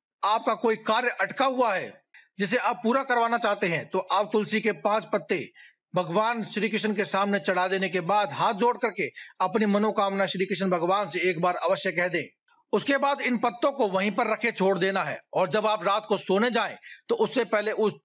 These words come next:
तकिए के नीचे उन पांच तुलसी के पत्तों को उठा करके रख दें। और जब आप रात को सोएंगे तो आपकी जितनी भी समस्त चिंताएं हैं, दुर्भाग्य है या फिर आपकी जितनी भी नकारात्मक ऊर्जाएं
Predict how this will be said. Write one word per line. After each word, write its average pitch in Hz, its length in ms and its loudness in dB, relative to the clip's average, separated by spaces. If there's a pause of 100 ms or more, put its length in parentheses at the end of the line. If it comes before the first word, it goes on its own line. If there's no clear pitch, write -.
तकिए 208 460 -2
के 226 140 0
नीचे 202 460 0 (240)
उन 220 140 2
पांच 240 360 0
तुलसी 240 280 0
के 220 80 0
पत्तों 208 340 0
को 202 120 2
उठा 190 220 0
करके 196 280 -2
रख 170 160 -2
दें। 151 200 -2 (480)
और 190 120 2
जब 226 160 2
आप 233 180 0
रात 220 180 0
को 226 100 0
सोएंगे 214 380 0
तो 160 140 0
आपकी 185 440 0
जितनी 208 440 -2
भी 220 120 0
समस्त 214 380 -2
चिंताएं 208 460 0
हैं, 185 200 0
दुर्भाग्य 190 560 2
है 170 260 -2 (360)
या 208 140 2
फिर 220 180 0
आपकी 208 320 -2
जितनी 202 200 -2
भी 220 60 2
नकारात्मक 220 580 0 (220)
ऊर्जाएं 202 520 0